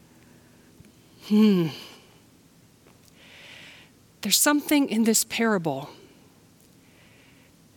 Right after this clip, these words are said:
that urgently calls out for the disciples of Jesus Christ to be risk takers, to lay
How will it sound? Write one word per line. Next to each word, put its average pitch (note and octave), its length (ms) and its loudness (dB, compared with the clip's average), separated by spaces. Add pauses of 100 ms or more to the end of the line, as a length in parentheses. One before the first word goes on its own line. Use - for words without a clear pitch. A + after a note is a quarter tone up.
(120)
that - 240 -2
urgently A#3+ 600 2
calls A3+ 580 0
out G3+ 540 -2 (340)
for G3+ 160 -2
the F3+ 140 -2
disciples A3+ 880 -2
of F#3 140 -2
Jesus G#3 420 -2
Christ F3+ 560 -2
to G3+ 120 -6
be E3+ 220 -4
risk F3+ 440 0
takers, - 720 -4 (1120)
to B3+ 100 2
lay A#3 240 2